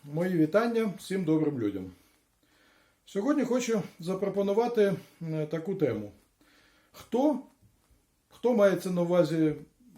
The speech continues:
хто з країн, хто має, е, нести відповідальність, е, в першу чергу фінансову відповідальність за аварію на Чорнобильській станції, за, е, війну в Афганістані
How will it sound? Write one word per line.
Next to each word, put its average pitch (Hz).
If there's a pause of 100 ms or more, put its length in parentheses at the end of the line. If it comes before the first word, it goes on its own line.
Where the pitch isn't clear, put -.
(140)
хто 196
з -
країн, 180 (580)
хто 285
має, 226 (100)
е, 175
нести 190
відповідальність, 175
е, 190 (340)
в 156
першу 202
чергу 160
фінансову 170
відповідальність 214 (320)
за 190 (540)
аварію 147 (220)
на 131 (120)
Чорнобильській 131
станції, 180 (520)
за, 139 (560)
е, 139
війну 143
в 139
Афганістані 147